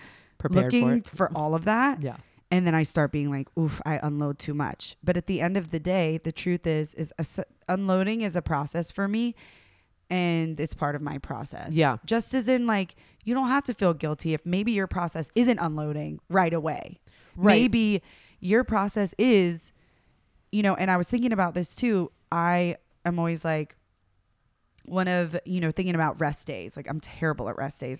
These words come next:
Speaker 2: I don't, we don't ha-, give them to ourselves. You
Speaker 1: Yeah.
Speaker 2: do not give yourself a rest day.
Speaker 1: Yeah.
Speaker 2: But, like, s-, and I do think they're necessary. Yes. And I think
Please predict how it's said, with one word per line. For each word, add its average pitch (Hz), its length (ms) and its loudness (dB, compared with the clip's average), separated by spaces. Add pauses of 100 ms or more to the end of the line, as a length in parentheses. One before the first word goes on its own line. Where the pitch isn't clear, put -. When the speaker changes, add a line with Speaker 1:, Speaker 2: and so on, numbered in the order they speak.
Speaker 2:
I 165 60 -6
don't, 151 440 -2
we 160 140 -2
don't 156 240 -4
ha-, 156 180 -2
give 160 200 -6
them 151 160 -4
to 156 100 -6
ourselves. 139 400 -6
You 156 140 -2
Speaker 1:
Yeah. 143 80 2
Speaker 2:
do 170 100 2
not 147 180 -2
give 147 120 -6
yourself 139 260 -6
a 120 40 -6
rest - 200 -8
day. - 180 -12
Speaker 1:
Yeah. 135 260 -6 (640)
Speaker 2:
But, 240 120 6
like, 247 200 2
s-, - 320 -8
and 196 120 2
I 180 120 0
do 190 180 -2
think 208 180 -2
they're 180 120 -2
necessary. 143 520 -4
Yes. 139 560 -6
And 165 120 -6
I 160 80 -4
think 160 320 -6